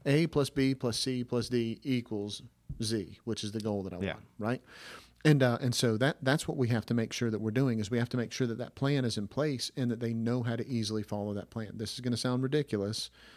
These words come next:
Speaker 1: but hear me out. The agent needs to have a checklist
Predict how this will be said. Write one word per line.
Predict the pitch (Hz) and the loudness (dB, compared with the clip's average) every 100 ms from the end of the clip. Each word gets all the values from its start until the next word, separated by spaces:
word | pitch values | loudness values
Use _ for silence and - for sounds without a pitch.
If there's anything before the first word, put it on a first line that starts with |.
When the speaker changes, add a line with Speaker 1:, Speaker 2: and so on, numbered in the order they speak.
| - - | -20 -6
Speaker 1:
but | 104 90 | -4 -2
hear | 113 113 | 0 2
me | 131 143 | 4 4
out. | 98 113 - - _ _ - - - _ _ _ _ - | 2 0 -6 -16 _ _ -20 -20 -20 _ _ _ _ -8
The | 113 139 | -2 2
agent | 196 240 | 2 2
needs | 139 117 | -2 0
to | 117 | -2
have | 107 | -2
a | 107 | -2
checklist | - 143 - - - - - | 0 0 -2 -12 -8 -6 -6